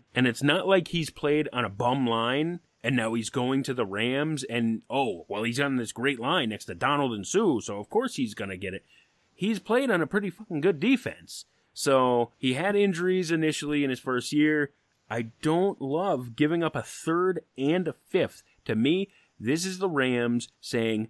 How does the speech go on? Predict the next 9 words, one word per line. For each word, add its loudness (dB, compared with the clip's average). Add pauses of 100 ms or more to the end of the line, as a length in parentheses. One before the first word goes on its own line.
(180)
"Win 2 (180)
now." -4 (220)
We 2
want 2
to 0
be -2
raising 0
a 2
banner -2